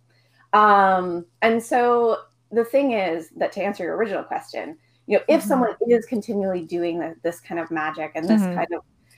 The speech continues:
Speaker 1: energy where they're really intentionally trying to hurt someone,
Speaker 2: Yeah.
Speaker 1: or they're, you know, really trying to, like, steal something from someone else,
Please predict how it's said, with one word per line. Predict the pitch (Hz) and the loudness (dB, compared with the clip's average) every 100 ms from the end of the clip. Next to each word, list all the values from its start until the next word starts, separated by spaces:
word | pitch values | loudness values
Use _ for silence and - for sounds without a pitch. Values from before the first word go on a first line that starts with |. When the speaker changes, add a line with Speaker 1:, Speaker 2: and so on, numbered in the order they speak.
| _ 254 | _ 4
Speaker 1:
energy | 269 277 220 - 165 165 | 6 6 4 0 -2 0
where | 175 | 0
they're | 185 170 165 - | 2 0 -2 -6
really | 202 208 269 262 226 | -10 -4 0 2 0
intentionally | 190 - 202 - 180 | -2 -6 -8 -8 -10
trying | - 165 | -10 -14
to | - | -12
hurt | 151 | -14
someone, | - 151 - 175 | -12 -16 -10 -4
Speaker 2:
Yeah. | 170 170 170 | 0 0 0
Speaker 1:
or | |
they're, | 175 175 - - _ _ - | -2 -2 -8 -20 _ _ -8
you | 185 | -4
know, | 165 | -2
really | 180 233 220 | 2 4 4
trying | 220 185 175 180 | 2 -2 -2 -2
to, | 185 | -4
like, | 156 135 | -4 -6
steal | - - 214 196 170 | -10 -10 2 4 4
something | 180 220 165 160 | -2 -6 -6 -8
from | 160 160 | -8 -10
someone | - 156 160 | -10 -10 -6
else, | 147 139 - | -4 -4 -6